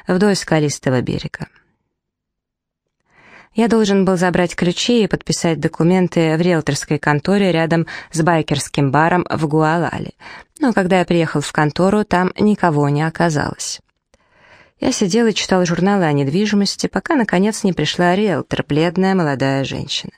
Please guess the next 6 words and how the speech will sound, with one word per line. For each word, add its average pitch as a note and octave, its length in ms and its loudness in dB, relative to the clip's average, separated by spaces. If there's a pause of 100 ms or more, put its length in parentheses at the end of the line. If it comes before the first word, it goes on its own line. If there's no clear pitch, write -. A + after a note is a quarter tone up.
(1080)
Был C4 160 0
вторник, A#3 540 2
зима, F3 420 0
наверное, E3+ 460 0
коттеджем E3+ 640 -2
никто F3+ 600 0